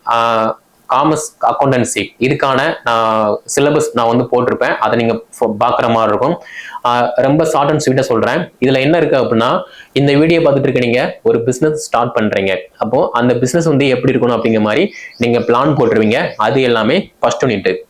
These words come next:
ரெண்டாவது, அந்த பிசினஸ் நீங்க ஸ்டார்ட் பண்ணிட்டீங்க, பிளான்லாம் போட்டாச்சு, அதை நீங்க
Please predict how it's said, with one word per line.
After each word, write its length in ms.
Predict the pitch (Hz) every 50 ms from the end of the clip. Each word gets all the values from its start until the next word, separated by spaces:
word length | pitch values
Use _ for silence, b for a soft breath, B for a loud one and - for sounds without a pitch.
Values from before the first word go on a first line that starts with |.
| _ _ - -
ரெண்டாவது, 640 | - 143 156 165 165 156 135 127 151 190 220 B B B B B B
அந்த 260 | B 113 120 123 123
பிசினஸ் 400 | 117 233 - 127 - 170 165 -
நீங்க 240 | 185 160 151 147 139
ஸ்டார்ட் 380 | 127 - - 120 131 143 139 147
பண்ணிட்டீங்க, 460 | 135 123 117 113 110 117 135 180 - - - -
பிளான்லாம் 440 | 117 117 127 135 139 139 139 139 131
போட்டாச்சு, 500 | 120 113 113 110 107 - - 156 202 240 B B B B B B
அதை 280 | - - 110 120 147 180
நீங்க 440 | 175 147 135 131 151 196 - -